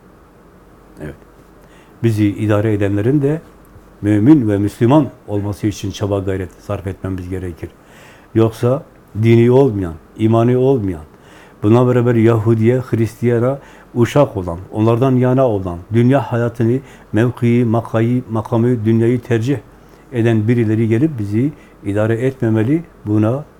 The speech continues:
asla müsaade etmememiz gerekir. Tavrımızı olduğu gibi ortaya koymamız gerekir. Sadece böyle zahiri olarak önünde durmuyoruz. Gerekirse,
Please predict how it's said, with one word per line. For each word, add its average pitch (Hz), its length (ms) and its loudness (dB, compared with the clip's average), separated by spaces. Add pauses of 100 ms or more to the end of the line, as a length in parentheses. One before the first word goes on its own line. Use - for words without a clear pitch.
(160)
asla 120 320 -4
müsaade 104 540 -6
etmememiz 92 600 -8
gerekir. 85 440 -12 (680)
Tavrımızı 107 600 2 (220)
olduğu 113 280 2
gibi 98 340 -2 (160)
ortaya 101 340 -4
koymamız 107 540 0
gerekir. 110 420 -4 (340)
Sadece 104 640 -2 (260)
böyle 104 180 2
zahiri 110 400 2
olarak 113 340 0
önünde 113 380 2
durmuyoruz. 107 440 0 (640)
Gerekirse, 131 640 0